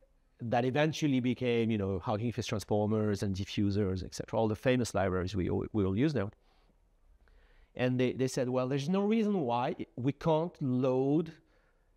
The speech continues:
that model, predict with that model, and eventually fine-tune that model in just a few lines of code," right? There's no reason. Everything else is just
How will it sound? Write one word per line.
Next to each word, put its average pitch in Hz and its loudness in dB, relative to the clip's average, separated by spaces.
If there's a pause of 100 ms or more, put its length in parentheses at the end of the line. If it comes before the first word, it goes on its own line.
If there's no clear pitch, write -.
(440)
that 131 2
model, 135 2
predict 127 0
with 139 0
that 127 0
model, 127 0
and 113 0
eventually 113 0
fine-tune 127 0
that 113 0
model 101 -2 (720)
in 120 2
just 123 2
a 113 -4
few - -2
lines 90 0
of 92 -8
code," - -8 (720)
right? 123 0
There's 151 0
no 175 2
reason. 131 0
Everything 156 0
else 147 0
is 120 -2
just 120 0